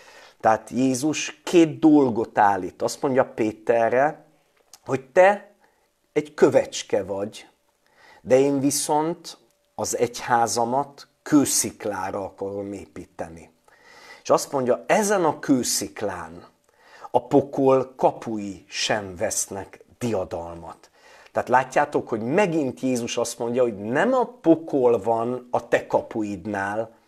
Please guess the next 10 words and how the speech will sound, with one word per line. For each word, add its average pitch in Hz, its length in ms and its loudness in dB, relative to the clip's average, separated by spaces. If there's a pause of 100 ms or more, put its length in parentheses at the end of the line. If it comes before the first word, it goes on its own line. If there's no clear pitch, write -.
(380)
hanem 135 440 0
te 233 160 4
vagy 131 480 4 (120)
a 127 120 2
pokolnak 113 680 -2
a 110 100 -10
kapuinál. 98 1000 -2 (520)
Mi, 120 340 -2 (100)
mi 127 180 0
alapján? 147 720 2